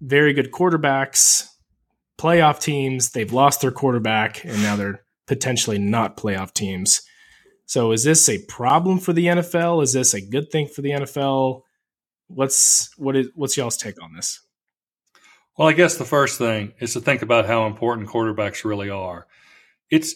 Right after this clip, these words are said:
Speaker 2: it's about the only team sport where losing one person, and it's only a quarterback, can completely change the outlook of your season. I mean, look what happened to the Jets. The Jets lose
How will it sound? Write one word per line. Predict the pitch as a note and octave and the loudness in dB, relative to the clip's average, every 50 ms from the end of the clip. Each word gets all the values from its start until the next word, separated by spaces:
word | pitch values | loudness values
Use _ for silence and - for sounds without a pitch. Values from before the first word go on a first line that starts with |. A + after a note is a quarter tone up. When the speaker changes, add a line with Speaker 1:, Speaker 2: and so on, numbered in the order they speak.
| - - | 2 2
Speaker 2:
it's | E3 E3+ E3+ E3+ | 2 4 4 0
about | D3+ - - C#3+ C#3 C#3+ C#3+ | 2 4 6 6 6 6 4
the | - A#2+ A2+ A#2+ | 2 0 -2 0
only | C#3 C#3 C#3+ D#3 D#3+ D#3+ D#3 D3+ C#3 | 0 0 2 2 2 2 2 0 -2
team | - - D3+ D3 C#3 C3 B2 | -4 -4 -4 -2 -2 -2 -2
sport | A#2 - - - C#3 C3 B2 A#2 A2+ A2 - A2+ | -2 -4 -4 0 0 2 4 2 2 0 -4 -4
where | A2+ A#2 A#2 A#2 A2+ | -2 0 0 2 2
losing | A2+ A#2 B2 B2+ A#2 A2 A2+ A2 G#2+ G2+ G2 F#2+ G2+ | 2 0 0 0 0 0 0 -2 -2 -4 -6 -8 -6
one | G2+ A2+ B2+ D3 D#3+ D3+ | -2 0 2 2 2 2
person, | D3+ E3 D#3 C#3 - - - - D#2 - _ _ _ _ _ _ _ _ _ _ _ | 2 2 2 2 0 -4 -8 -10 -14 -18 _ _ _ _ _ _ _ _ _ _ _
and | - A2 | 0 0
it's | A2 A2 | 0 2
only | D#3 C#3+ D3 F3+ F3+ E3+ E3 | 4 4 6 6 6 4 4
a | D3+ | 2
quarterback, | - E3 E3+ F3 D3 A#2 G#2 F#2+ G2 G2 G2+ G#2 - _ _ _ _ _ _ | 4 4 6 6 4 4 0 -2 -4 -4 -4 -6 -8 _ _ _ _ _ _
can | - A2 | -20 -10
completely | - A2+ G#2 G#2 - - - D#3+ E3+ E3 D#3 C#3+ C3 | -6 -6 -6 -6 -6 0 2 4 4 4 0 -4 -4
change | - - C#3+ C#3 C3+ B2+ A#2+ A#2 A2 A#2 | -2 0 0 2 2 2 2 0 0 0
the | A2+ A2+ | 2 2
outlook | A2+ A#2 A#2 A#2+ A2+ A2 G#2+ - | 4 4 2 2 0 -2 -2 -2
of | G#2+ G2+ | -4 -2
your | G#2 G#2 | -2 -4
season. | F#2 - - A#2 G#2+ G#2 F2+ - - F2+ E2 - _ _ _ - - - _ - | -4 -2 0 0 2 0 0 -4 -8 -12 -16 -20 _ _ _ -20 -20 -20 _ -4
I | |
mean, | B2+ B2+ B2+ C#3+ | 0 0 2 4
look | E3 D#3+ - | 2 2 2
what | D3+ B2+ | 2 4
happened | C3+ C3 B2+ - A#2+ A2+ | 4 4 4 2 0 -2
to | A2 | 0
the | G#2 G#2 | -2 -2
Jets. | G2+ G2 A2 A2 G2+ E2+ D#2+ - - - - _ _ _ _ _ _ _ _ | -2 0 0 0 0 0 -4 -10 -14 -16 -16 _ _ _ _ _ _ _ _
The | - G2 | -6 -6
Jets | F2+ F#2+ A#2 A#2+ B2 C3 B2+ - - - - _ _ _ _ - | 2 2 4 4 4 2 0 -4 -10 -12 -12 _ _ _ _ 0
lose | A#2+ A#2+ A#2+ A#2 A2+ G#2+ A2+ | 2 4 4 4 2 0 -2